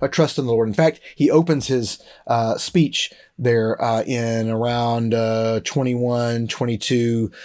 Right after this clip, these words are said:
Um, "I raise my hand in oath to the Lord," Abram says to the king of Sodom, "that I won't take anything of yours."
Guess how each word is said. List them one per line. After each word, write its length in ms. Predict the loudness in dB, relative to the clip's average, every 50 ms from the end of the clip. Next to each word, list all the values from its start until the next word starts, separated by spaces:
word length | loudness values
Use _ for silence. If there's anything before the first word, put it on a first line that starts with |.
| -20 -14 -8
Um, 480 | -4 -4 -2 -2 -2 -2 -2 -4 -6 -8 -14 -20 -8 -2 0
"I 140 | 0 2
raise 340 | 2 4 6 6 6 6 4
my 160 | 2 0 0
hand 340 | 0 0 0 0 0 -2 -2
in 220 | -4 -4 -4 -2 0
oath 280 | 2 2 0 0 -4 -6
to 80 | -4
the 100 | -2 -2
Lord," 420 | 0 0 0 0 -2 -4 -6 -12 -16 _ _ _ -20 -20 _ _ _ -4
Abram 320 | -2 -2 0 -2 -2 -2
says 500 | -2 -2 -2 -2 -2 -2 -4 -6 -8 -10 -12 -18 _ _ _
to 120 | -4 -2 -2
the 80 | -2
king 280 | -2 -4 -4 -2 -2 -4
of 80 | -4 -4
Sodom, 460 | -4 -4 -4 -4 -6 -8 -10 -14 -18 _ _ _
"that 220 | -8 -6 -6 -6 -8 _ _ -8
I 100 | -4 -2
won't 200 | -2 -2 -2 -2
take 220 | -4 -4 -2 -2
anything 500 | -4 -4 -4 -4 -4 -4 -2 -2 -4 -4
of 200 | -4 -4 -4 -4
yours." 420 | -4 -4 -4 -4 -6 -6 -8 -10